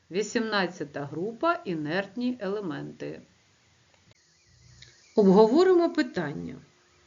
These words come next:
Чим зумовлені металічні та неметалічні властивості елементів? В чому причина стійкості атомів інертних елементів?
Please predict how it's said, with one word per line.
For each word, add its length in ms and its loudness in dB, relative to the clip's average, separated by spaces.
Чим 380 2
зумовлені 1000 -2
металічні 840 0
та 240 2
неметалічні 800 -2
властивості 920 -4
елементів? 720 -8
В 100 -20
чому 400 2
причина 600 2
стійкості 880 0
атомів 500 -4
інертних 580 -4
елементів? 680 -10